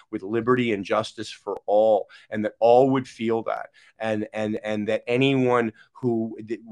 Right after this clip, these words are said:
anywhere the enemy tries to use this landmark to tear us further apart, and believe me, he will. He only comes to steal, kill, destroy, and divide. That's all he does. He lies, he steals,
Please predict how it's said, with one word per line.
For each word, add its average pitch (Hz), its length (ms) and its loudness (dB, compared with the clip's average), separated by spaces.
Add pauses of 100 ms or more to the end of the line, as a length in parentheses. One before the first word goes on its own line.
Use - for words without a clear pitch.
(120)
anywhere 139 340 2
the 123 180 -2
enemy 120 240 -2
tries 117 380 -2
to 110 100 -8
use 123 560 0
this 110 280 0
landmark 110 840 0 (280)
to 110 400 -4
tear 131 480 -2
us 123 160 -4
further 120 420 -2
apart, 110 460 -4
and 110 100 -8
believe 160 340 -6
me, 147 120 -4
he 135 160 -6
will. 139 340 -4
He 120 220 -10
only 160 380 -2
comes 120 500 -8 (240)
to 113 80 -12
steal, 113 680 -4 (160)
kill, 107 540 -4
destroy, 98 640 -4 (220)
and 107 140 -4
divide. 85 540 -4 (220)
That's 127 180 -2 (100)
all 123 240 6
he 131 140 0
does. 131 320 -2
He 104 160 -10
lies, 101 640 0
he 113 140 -8
steals, 98 640 -6